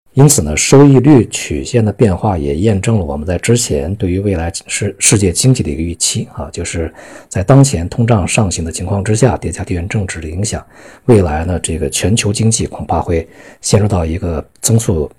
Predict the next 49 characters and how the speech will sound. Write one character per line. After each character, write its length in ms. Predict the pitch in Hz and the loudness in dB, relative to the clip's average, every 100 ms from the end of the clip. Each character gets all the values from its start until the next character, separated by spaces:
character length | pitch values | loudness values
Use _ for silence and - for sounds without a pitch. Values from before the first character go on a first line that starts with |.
| _ | _
大 100 | 107 | 0
幅 100 | 95 | 2
下 160 | 110 95 | 0 0
滑， 200 | - 78 | -2 -4
甚 180 | - 87 | -4 -6
至 160 | 78 | -8
重 220 | - 98 | -8 -8
新 120 | 92 98 | -6 -4
回 80 | 92 | -4
到 80 | 82 | -4
衰 200 | - 113 | 0 0
退 140 | - | 0
状 160 | 73 71 | -4 -6
态 160 | - - | -8 -8
的 40 | - | -10
这 80 | 85 | -10
样 100 | 73 | -8
一 40 | |
个 60 | 78 | -10
局 200 | - 73 | -10 -6
面 220 | 87 - - | -6 -8 -10
啊， 140 | - - - - - | -14 -14 -20 -20 -14
也 160 | - 87 | -6 0
就 100 | 113 | 2
是 200 | 110 92 | 2 0
名 180 | 90 113 | -2 -2
副 80 | 104 | -4
其 180 | - | -4
实 120 | - 92 | -6 -6
的 80 | |
滞 160 | 92 - | -6 -8
胀。 200 | - 98 - _ _ _ _ _ | -6 -6 -10 _ _ _ _ _
因 100 | 127 | 4
此 140 | 135 95 | 6 4
呢， 100 | 80 | 2
当 180 | 120 131 | 4 4
前 320 | - 78 95 | 4 0 0
的 480 | 104 85 76 73 69 | 0 0 0 0 -2
股 320 | - 87 69 | -2 -2 -2
市， 260 | - 139 131 - | -2 0 -2 0
无 20 | |
论 160 | 107 107 | 0 0
是 180 | - | -2
内 200 | 95 107 | -2 0
部 100 | 90 | 0
还 160 | 92 82 | -4 -6
是 80 | 98 | -4
外 220 | 98 90 | -2 -2
部， 240 | - 113 | -2 -2